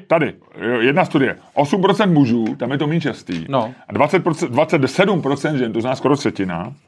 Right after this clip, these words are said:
Speaker 1: nebo čtvrt-, čtvrtina a něco, třetina, méně než třetina, žijou metabolically healthy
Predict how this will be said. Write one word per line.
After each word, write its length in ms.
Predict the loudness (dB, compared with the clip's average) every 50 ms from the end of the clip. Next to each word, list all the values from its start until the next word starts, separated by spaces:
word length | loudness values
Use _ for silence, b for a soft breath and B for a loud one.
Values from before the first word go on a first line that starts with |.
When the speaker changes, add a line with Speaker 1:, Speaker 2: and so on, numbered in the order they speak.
| b b b b b b b b b -12
Speaker 1:
nebo 160 | -8 -8 -6
čtvrt-, 500 | -8 -8 -4 -2 -2 -2 -2 -8 -16 -18 -16 -14
čtvrtina 460 | -4 -4 -4 0 2 2 2 2 2
a 120 | 2 2
něco, 640 | 2 0 0 -2 -2 0 2 2 2 2 0 -2 -8 -16 _ _ _ _ _ _
třetina, 680 | -6 -4 -4 -4 0 -2 0 0 2 0 0 -2 -4 -10 _ _ _ _
méně 240 | -6 -4 -4 -4 -4
než 100 | -6 -6
třetina, 500 | -8 -10 -8 -8 -6 -4 -4 -6 -6 b b b b b b b b
žijou 460 | -2 2 2 4 4 4 4 2 0 -2 b b b
metabolically 1040 | -10 -8 -2 0 0 2 2 2 4 4 4 4 4 2 2 2 4 4 2 2 0 -6 -16 _ _ _ _ _ _ _ _
healthy 640 | 2 2 2 2 2 -2 -2 0 0 0 0 -2